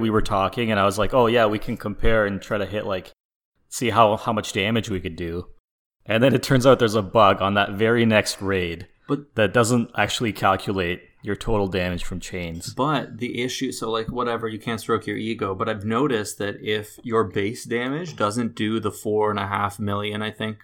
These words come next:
Speaker 2: H P that he has,
Speaker 1: You don't get the
Speaker 2: you don't get the
Speaker 1: coins.
Speaker 2: coins. You beat it,
Speaker 1: Yeah, I know.
Speaker 2: but you don't get the coins,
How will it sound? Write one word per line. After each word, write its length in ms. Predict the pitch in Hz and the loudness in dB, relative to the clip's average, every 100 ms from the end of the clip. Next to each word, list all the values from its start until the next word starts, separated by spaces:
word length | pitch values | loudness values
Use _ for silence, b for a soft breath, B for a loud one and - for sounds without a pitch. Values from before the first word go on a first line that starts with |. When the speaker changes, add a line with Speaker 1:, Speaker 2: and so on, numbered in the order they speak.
| _ | _
Speaker 2:
H 260 | 113 104 - | -6 -6 -6
P 140 | 104 | -6
that 120 | 101 98 | -4 -6
he 80 | 92 | -6
has, 500 | 95 104 185 - _ _ _ _ _ _ _ | -6 -4 -6 -12 _ _ _ _ _ _ _
Speaker 1:
You 100 | 113 | -6
don't 140 | 117 113 | -2 -2
get 140 | 101 | -4
the 60 | - | -4
Speaker 2:
you 80 | 117 | -2
don't 160 | 127 151 | 0 0
get 100 | 117 | -4
the 60 | |
Speaker 1:
coins. 340 | 101 120 127 - | -4 -4 -4 -6
Speaker 2:
coins. 280 | - - _ _ _ | -16 -20 _ _ _
You 120 | 127 | -2
beat 280 | 107 120 165 | 2 0 2
it, 60 | 113 | 2
Speaker 1:
Yeah, 120 | 101 | 0
I 80 | 92 | -2
know. 100 | 92 | -4
Speaker 2:
but 60 | |
you 40 | 107 | -2
don't 180 | 113 113 | -2 -4
get 120 | - | -8
the 80 | 98 | -8
coins, 580 | 113 110 - - - | -10 -10 -14 -20 -20